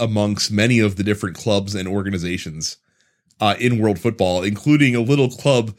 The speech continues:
known as Barcelona, who they are the only, they're the only, uh, football game that, that Barcelona can appear in, in any way, shape, or form. Um,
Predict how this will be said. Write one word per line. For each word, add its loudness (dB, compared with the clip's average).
known 2
as 0
Barcelona, 0
who 0
they 2
are 4
the -2
only, 2
they're 2
the 0
only, 0
uh, 4
football 2
game 0
that, -2
that -2
Barcelona 0
can -8
appear -6
in, -12
in 0
any 2
way, -4
shape, -4
or -8
form. -14
Um, 2